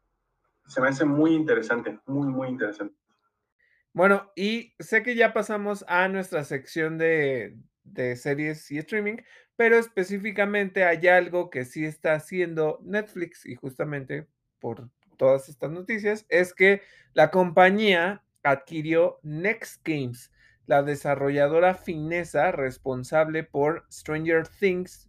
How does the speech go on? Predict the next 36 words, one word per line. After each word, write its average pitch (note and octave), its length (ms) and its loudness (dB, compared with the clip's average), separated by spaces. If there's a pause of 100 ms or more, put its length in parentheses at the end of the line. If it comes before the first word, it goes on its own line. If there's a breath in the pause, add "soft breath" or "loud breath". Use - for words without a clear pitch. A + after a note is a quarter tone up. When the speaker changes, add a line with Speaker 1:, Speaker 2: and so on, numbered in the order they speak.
(120)
Speaker 2:
Puzzle D3+ 540 -6
Tales, G3 500 0 (460)
y G#3 480 -2
Netflix A3 680 -6
Games A#3 480 -4
está F3 360 -2
disponible D#3 580 -6
desde C3 300 -6
el C3+ 100 -2
año E3 300 -2
pasado, C#3 520 -6
recuerden, C3+ 540 -6
para C#3+ 400 2
dispositivos C3 800 -16 (180)
I B2+ 140 -4
O B2+ 160 -2
S C3+ 240 -8 (140)
y D3+ 260 -14
Android. B2 400 -4 (400 soft breath)
Por E3+ 140 -4
lo F#3+ 100 2
tanto, B3 500 4
va F3 120 4
a F3+ 80 2
seguir F#3+ 320 -4
expandiendo E3+ 1000 -2
este D#3+ 200 -10
tipo D#3 300 -10
de C3 80 -4
experiencias D3+ 880 -8 (260)
con F3 200 -4
el E3+ 100 -2
fin D3+ 260 -10
de C#3 160 -2
llevar B2+ 640 -2
nuevos B2+ 720 -8